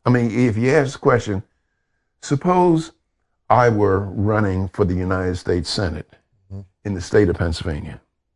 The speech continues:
Speaker 1: and I go, go, go across the state, uh, campaigning, and I tell my fellow Pennsylvanians, "Look,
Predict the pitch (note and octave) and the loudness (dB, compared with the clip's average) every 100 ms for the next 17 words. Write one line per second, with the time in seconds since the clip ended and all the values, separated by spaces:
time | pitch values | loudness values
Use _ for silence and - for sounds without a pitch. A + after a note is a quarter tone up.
0 | _ _ _ - - _ _ - A2 A#2+ | _ _ _ -20 -20 _ _ -4 2 2
1 | A#2 A#2 G#2 A#2+ G#2+ G#2+ G#2 F2+ A2+ A2+ | 2 0 0 -4 -2 -2 -2 -2 0 0
2 | A#2 - - - - F#2+ D#2 - _ _ | -2 -8 -10 -6 -4 -2 -4 -14 _ _
3 | _ _ - - - F2 - G#2+ G2+ F#2 | _ _ -20 -14 -8 -6 0 2 2 2
4 | G#2+ F2+ E2 F2+ A2+ _ _ _ _ F#2+ | 0 -2 -4 -8 -10 _ _ _ _ -6
5 | G2+ G2+ A#2 G#2+ G#2 F#2 G#2+ G2+ F#2 F#2+ | -4 -2 -2 -2 -4 -2 -2 0 -2 -6
6 | F#2+ F#2 F2+ F#2+ F#2 F2 D#2 A#2 F2+ - | -6 -8 -6 -6 -6 -8 0 4 4 0